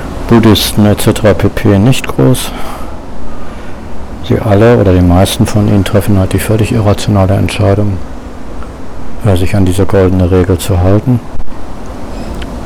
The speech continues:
und das eigene Glück eben nicht an die erste Stelle zu stellen. Andererseits ist natürlich dann, was mit Salomon da predigt,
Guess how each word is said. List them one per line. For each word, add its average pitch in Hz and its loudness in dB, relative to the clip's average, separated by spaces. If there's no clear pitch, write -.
und 110 2
das - -2
eigene 101 4
Glück 101 0
eben 110 2
nicht 101 2
an 98 2
die 98 0
erste 90 -2
Stelle - -4
zu - -4
stellen. 98 -4
Andererseits 95 2
ist 127 -2
natürlich 110 2
dann, 107 2
was - -2
mit 101 2
Salomon 104 2
da 110 4
predigt, 113 2